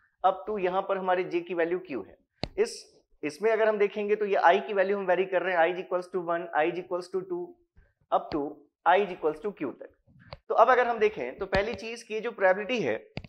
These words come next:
इसमें जितने भी elements हम लिख रहे हैं सभी probability को represent कर रहे हैं, तो definitely ये values greater than or equals to zero ही होगी।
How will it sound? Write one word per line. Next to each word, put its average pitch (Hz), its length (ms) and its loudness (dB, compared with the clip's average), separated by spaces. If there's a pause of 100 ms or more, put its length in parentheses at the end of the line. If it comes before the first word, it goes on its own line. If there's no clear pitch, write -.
इसमें 233 260 2
जितने 202 240 2
भी 247 100 6
elements 208 400 4
हम 202 80 0
लिख 180 140 0
रहे 196 60 0
हैं 196 60 0
सभी 208 200 -2
probability 208 380 6
को 208 100 4
represent 190 400 4
कर 190 120 4
रहे 170 140 2
हैं, 110 120 -6 (320)
तो 233 80 6
definitely 226 380 2
ये 240 160 2
values 196 360 4
greater 208 320 4
than 220 200 2
or 202 100 0
equals 202 280 -2
to 202 120 -2
zero 147 180 2
ही 139 80 -2
होगी। 107 340 -8